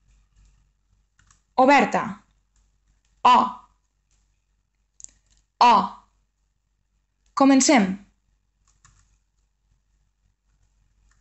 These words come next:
Bota. Bota. Història.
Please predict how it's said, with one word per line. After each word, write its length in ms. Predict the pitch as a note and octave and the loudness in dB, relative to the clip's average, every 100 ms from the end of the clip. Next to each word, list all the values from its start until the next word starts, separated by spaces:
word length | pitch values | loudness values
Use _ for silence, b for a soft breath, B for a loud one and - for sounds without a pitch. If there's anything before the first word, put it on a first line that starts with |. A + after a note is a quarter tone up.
| _ _ _ _ | _ _ _ _
Bota. 480 | G3 A#3+ B3 A3 A3 E4+ - _ _ _ _ _ _ _ _ _ _ _ _ _ _ _ _ | 0 0 2 2 0 -2 -10 _ _ _ _ _ _ _ _ _ _ _ _ _ _ _ _
Bota. 400 | G#3 A#3 A#3 F#3+ G#3+ - _ _ _ _ _ _ _ _ _ _ _ _ _ _ _ _ _ _ _ _ _ _ _ _ _ _ _ _ _ _ _ _ _ - | -2 -2 0 -2 -4 -6 _ _ _ _ _ _ _ _ _ _ _ _ _ _ _ _ _ _ _ _ _ _ _ _ _ _ _ _ _ _ _ _ _ -4
Història. 640 | A#3 - C4+ C4 A3+ G#3 | -2 0 2 2 2 2